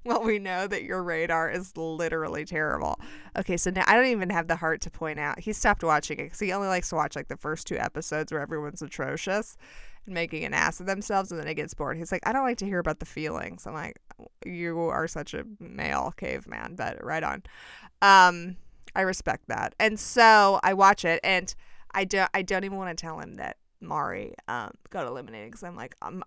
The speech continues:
my credibility is already in the toilet. Like, now it is absolutely in the gutter or, like, the depths of the ocean, like, that the sewer drain,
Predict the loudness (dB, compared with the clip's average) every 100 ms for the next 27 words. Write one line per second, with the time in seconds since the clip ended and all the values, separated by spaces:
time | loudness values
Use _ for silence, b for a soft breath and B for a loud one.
0 | -2 2 2 2 0 2 2 2 2 0
1 | 0 -2 0 -2 -4 -4 -6 -2 -2 0
2 | -4 -4 -8 0 2 2 0 -4 -10 -16
3 | -18 0 2 2 -2 -4 -2 -2 -4 -6
4 | 2 2 2 0 0 -2 -6 -6 -4 -4
5 | -4 -8 -8 -6 -4 -6 -6 -8 -8 -12
6 | -12 -16 -10 -10 -8 -8 -8 -8 -8 -8
7 | -8 -8 -12